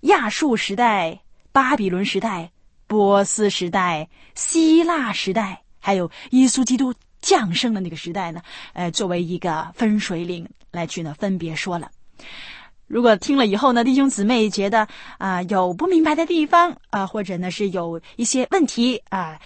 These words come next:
呃，想跟我讨论讨论，一块儿研究研究，那欢迎弟兄姊妹呢，来信索取这个笔记。呃，我也会尽力呢，呃，帮大家来去解答的。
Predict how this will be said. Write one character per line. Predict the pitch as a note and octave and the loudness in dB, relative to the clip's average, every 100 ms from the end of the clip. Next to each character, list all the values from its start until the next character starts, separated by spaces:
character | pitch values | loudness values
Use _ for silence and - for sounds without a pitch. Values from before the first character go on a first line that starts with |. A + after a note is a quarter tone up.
| - - - | -20 -20 -18
呃， | - F#3+ | -8 -6
想 | F#3 G#3+ F3 F3+ | -2 -4 -2 -4
跟 | F3 D#4 D#4 D#4+ | 2 4 4 2
我 | B3 G#3 G3 G3 | 2 2 2 -2
讨 | - G3 | -4 0
论 | B3+ | 0
讨 | C4 A3 | 0 0
论， | G#3 A3 | 0 -2
一 | A#3+ | -4
块 | B3 | -2
儿 | D4+ | 0
研 | G#3+ G3+ | 0 0
究 | A#3 | 0
研 | G#3+ F#3+ | 0 -2
究， | G3+ G#3 - - | -2 -4 -4 -12
那 | F#3 | -10
欢 | F#3 B3+ A3+ | -2 -2 0
迎 | G#3 | -2
弟 | G#3+ | -2
兄 | F#3+ A3 | -4 -4
姊 | A3 F3 | -6 -8
妹 | F#3+ | -8
呢， | F3 F3 - - - | -8 -10 -14 -20 -12
来 | F#3 D#3+ G3 | -8 -4 -4
信 | - D4+ - | -2 -2 -2
索 | - F#3 | -4 -2
取 | F#3 - E3 | -4 -4 -6
这 | G3+ | -6
个 | F3+ F3 | -8 -8
笔 | F#3+ D#3 F#3 | -10 -12 -12
记。 | - C#4+ A3 _ _ _ - - | -4 -4 -4 _ _ _ -20 -14
呃， | - F#3 | -6 -2
我 | G#3+ | -2
也 | E3 | -4
会 | G#3+ | -6
尽 | G3+ D#4+ A#3+ | -2 0 0
力 | B3+ A3 | 0 -2
呢， | G3+ F3+ - | -4 -6 -10
呃， | - F3 D#3 _ - | -4 -2 -4 _ -2
帮 | A3 B3 | 0 2
大 | A#3 | 2
家 | G#3+ G#3 | 0 0
来 | F3+ | -2
去 | F#3 F#3+ | -4 -6
解 | - G3+ D#3 | -4 -6 -6
答 | - F3+ | -10 -6
的。 | A#3+ | -4